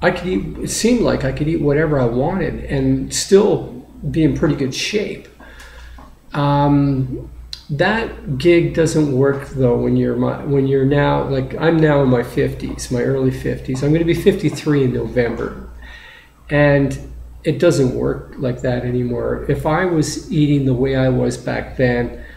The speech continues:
all the exercising in the world would make no difference. Um, so am I in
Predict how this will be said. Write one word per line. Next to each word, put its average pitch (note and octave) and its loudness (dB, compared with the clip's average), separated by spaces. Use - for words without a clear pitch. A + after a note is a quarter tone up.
all E3 2
the D#3 0
exercising B2+ -2
in B2 0
the A#2 -4
world C3 0
would C3 -2
make B2 -2
no B2+ 2
difference. - -8
Um, A#2 -8
so - 4
am D3+ 4
I D#3 4
in D3+ 0